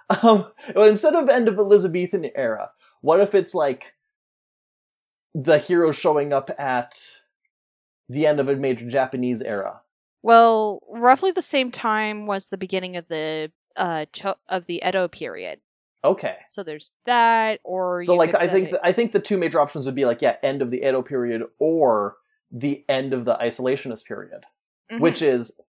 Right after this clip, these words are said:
Speaker 1: much more recent.
Speaker 2: Yeah,
Speaker 1: But would be a
Speaker 2: and
Speaker 1: completely different cultural thing.
Speaker 2: Yeah, which, again, would be super awesome. Again, this is mostly just us going like, "Wouldn't it be cool? Wouldn't it be cool?" Now, how about we talk about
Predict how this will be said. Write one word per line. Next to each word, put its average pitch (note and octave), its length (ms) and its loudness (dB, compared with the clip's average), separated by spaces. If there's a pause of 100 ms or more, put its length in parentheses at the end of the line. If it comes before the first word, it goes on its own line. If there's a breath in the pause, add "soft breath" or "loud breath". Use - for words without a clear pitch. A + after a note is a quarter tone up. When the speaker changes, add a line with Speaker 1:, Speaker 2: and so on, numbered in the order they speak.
(160)
Speaker 1:
much C#3+ 380 0
more B2+ 200 -2
recent. B2+ 720 -8 (420)
Speaker 2:
Yeah, C4 180 8
Speaker 1:
But D3+ 120 6
would C4+ 60 -2
be - 60 0
a - 20 4
Speaker 2:
and A3+ 200 2
Speaker 1:
completely F3+ 300 2
different C#3 280 -4
cultural C#3+ 400 -2
thing. - 260 -12 (480)
Speaker 2:
Yeah, E4+ 200 0 (580)
which, E3+ 120 -14
again, G#3+ 400 -6
would F#3 220 -8
be G3 80 -14
super - 340 -12
awesome. A3 360 -2
Again, A3+ 260 4
this C#4+ 140 -2
is G#4+ 100 -6
mostly C4+ 260 2
just A#3+ 160 -2
us A3 180 0
going A#3 180 2
like, A3+ 180 0
"Wouldn't B4 280 10
it D#4 160 4
be B3+ 200 0
cool? F#3+ 480 4 (240 loud breath)
Wouldn't D4 360 8
it B3 120 2
be G#3+ 140 -4
cool?" - 420 -4 (240 loud breath)
Now, B3+ 420 4
how D4 280 4
about C4+ 240 4
we A#3+ 80 -2
talk G#3 280 -2
about F3 460 -4